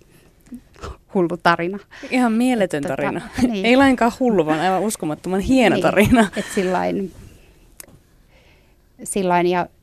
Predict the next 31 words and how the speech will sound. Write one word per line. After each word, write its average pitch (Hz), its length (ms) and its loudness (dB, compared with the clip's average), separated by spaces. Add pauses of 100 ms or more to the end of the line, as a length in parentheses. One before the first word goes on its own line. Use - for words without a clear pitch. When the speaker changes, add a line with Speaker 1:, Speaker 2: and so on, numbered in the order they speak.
(200)
Speaker 1:
sen 196 260 -4
takia 165 320 -4
sit 180 220 -8
se, 180 140 2
että 165 200 -4
mun 170 140 -2
väitöspäivä 165 680 -2
oli 160 160 -6
perjantai 156 580 -4
kolmastoista - 720 -8
päivä, 165 320 -6 (920)
niin 180 80 0
mun 180 60 4
mielestä 180 240 -2
se 175 60 0
oli 175 100 -2
jotenkin 180 380 -2
piste - 360 -4
iin 170 280 0
päälle. 185 460 -2 (420)
Et 220 140 -2
eihän 180 280 2
toivoton 175 480 0
tapaus 170 420 0
voi 202 200 0
väitellä 160 400 -2 (160)
muuta 196 260 2
kuin 180 260 -6
perjantaina 170 600 2
kolmastoista 170 760 -8
päivä. 220 300 -4